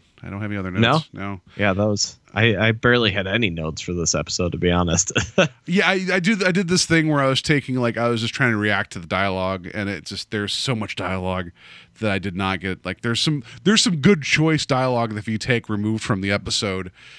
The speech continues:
Speaker 1: that's just wonderful Serling, just, like, you know, stingers, you know, of, like, the two guys, like, chipping at each other. Um,
Speaker 2: Yeah,
Speaker 1: but,
Speaker 2: I
Speaker 1: yeah.
Speaker 2: feel like this would be a better teleplay to read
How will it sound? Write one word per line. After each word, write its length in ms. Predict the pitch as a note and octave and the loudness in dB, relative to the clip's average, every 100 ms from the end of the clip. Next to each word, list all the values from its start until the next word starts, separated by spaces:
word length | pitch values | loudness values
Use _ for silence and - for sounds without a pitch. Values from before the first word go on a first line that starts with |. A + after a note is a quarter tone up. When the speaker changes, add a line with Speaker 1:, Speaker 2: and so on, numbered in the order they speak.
| - _ | -20 _
Speaker 1:
that's 220 | C3 - | -4 -2
just 260 | B2+ - C#3+ | -4 -4 -4
wonderful 540 | C3+ C#3+ D3 C#3+ B2 | 2 2 4 0 0
Serling, 580 | - C#3 B2+ B2 A2+ A2+ | 0 0 2 0 -2 -2
just, 240 | A#2 - | -4 -2
like, 300 | A2 G2 - - - - - _ | -2 -4 -6 -20 -20 -20 -20 _
you 140 | A#2 | 0
know, 300 | G#2+ F#2 F2+ - _ | 0 -2 -4 -10 _
stingers, 680 | - - C3 A#2+ G2 - - | -2 0 0 0 -2 -4 -4
you 100 | B2 | 0
know, 200 | A2 G#2+ | 2 2
of, 120 | A2+ G#2 | 0 0
like, 160 | A#2 | -2
the 80 | - | -2
two 140 | - | -2
guys, 260 | A#2 A2 A2 | 0 0 0
like, 120 | G2+ | -4
chipping 320 | - C3+ B2 A2 | -2 0 0 0
at 120 | G2 | 0
each 140 | F#2+ | 0
other. 340 | F#2 F#2 F#2 F#2+ - - - _ | 0 0 -2 -4 -18 -20 -20 _
Um, 300 | G2+ F#2+ F#2 | -2 0 2
Speaker 2:
Yeah, 220 | G#2+ G2 | 2 4
Speaker 1:
but, 160 | G2+ F#2+ - | 0 -4 -6
Speaker 2:
I 60 | - | -2
Speaker 1:
yeah. 80 | - | 2
Speaker 2:
feel 140 | G#3 | 4
like 160 | G3+ C#3+ | 4 2
this 160 | D#3 D#3 | -4 -6
would 100 | B2+ | 0
be 160 | B2 | 2
a 240 | A2+ G#2+ A2 | 2 2 -2
better 280 | A2 A#2+ | 0 0
teleplay 480 | G2+ A2 G2+ - G#2+ | 0 -2 -2 -2 -4
to 80 | G2 | -2
read 440 | F#2 G2 G2 F#2 | -4 -2 0 -2